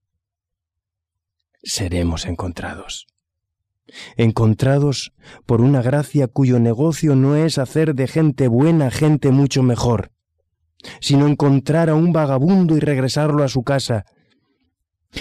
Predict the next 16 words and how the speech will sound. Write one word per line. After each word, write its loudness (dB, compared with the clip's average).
encontrar 2
a 2
una 2
oveja 0
perdida 0
y 2
llevarla 0
al -2
redil, -2
llevarnos 0
al 0
hogar -4
para -4
celebrar -2
con -4
nosotros -4